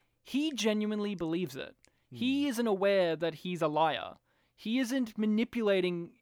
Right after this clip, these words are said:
Speaker 1: anyone in that regard. He genuinely was like, "Wow, I didn't know I had this in me." And then eventually that becomes an ego trip, but not in a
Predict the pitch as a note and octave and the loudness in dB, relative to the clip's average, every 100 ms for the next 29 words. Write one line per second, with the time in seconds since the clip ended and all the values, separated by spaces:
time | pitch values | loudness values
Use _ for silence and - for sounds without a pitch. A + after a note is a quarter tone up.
0 | _ G3 G3 F#3 F3 F3 D#3+ E3 F3+ F3+ | _ -2 0 2 2 2 2 0 0 -2
1 | C#3+ D3 C#3+ A3 A#3 G#3+ A3+ B3+ B3+ A3+ | 0 0 0 -4 -4 2 2 2 2 0
2 | G#3 G#3 - _ _ G3+ E4 C#4+ G#3+ D#4+ | 0 0 -2 _ _ -2 0 2 4 2
3 | F#4 A3+ G#3+ G#3 - G#3+ G#3+ G#3 - C4+ | 2 2 2 2 0 2 2 0 -4 -4
4 | E4 G3 B2+ - - - - A3+ A3+ A3+ | -2 -2 -4 -8 -18 -18 -2 2 4 2
5 | A3 G3+ F#3+ F3+ - F#3 E3 D#3+ G#3+ A3+ | -2 0 0 0 0 0 0 -6 0 2
6 | F#3+ E3 D#3 E3+ D#3+ F#4 B4 C5 B4+ F#4+ | 6 4 4 0 0 0 4 6 6 6
7 | A#3+ F#3 | 6 4